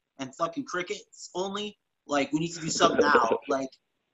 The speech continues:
Speaker 1: this, I realize
Speaker 2: Yeah.
Speaker 1: that, like, the sad thing, I think in, like, eventually that is what it's gonna, is gonna happen, but we can delay it
Speaker 2: Yeah.
Speaker 1: for a long time right now. So our kids, our grandkids, and all of them get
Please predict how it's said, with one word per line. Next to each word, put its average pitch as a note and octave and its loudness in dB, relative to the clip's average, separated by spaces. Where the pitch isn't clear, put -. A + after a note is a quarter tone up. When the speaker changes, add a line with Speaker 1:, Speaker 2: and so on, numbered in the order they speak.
Speaker 1:
this, - -12
I G#3 4
realize F#3 6
Speaker 2:
Yeah. E3+ 10
Speaker 1:
that, C3+ 6
like, D3+ -4
the D3 -10
sad G#3+ 0
thing, F#3+ -2
I E3 -2
think A3 -8
in, G#3+ -6
like, D#3 -2
eventually F3 0
that C#3+ 4
is D3 2
what D3+ 4
it's C#3+ -2
gonna, D3 -4
is C#3+ 2
gonna C#3+ 0
happen, F3+ 2
but C3+ -4
we F3+ 0
can F#3 -4
delay E3 0
it C3+ -4
Speaker 2:
Yeah. E2 4
Speaker 1:
for D3+ 4
a C3+ 2
long E3 4
time D3 0
right C#3+ -6
now. C3+ 0
So C#3 -6
our C3+ -4
kids, D#3+ -6
our C#3 -6
grandkids, D3 -6
and C#3+ -2
all - 0
of C3+ -4
them C#3 -6
get C3+ -10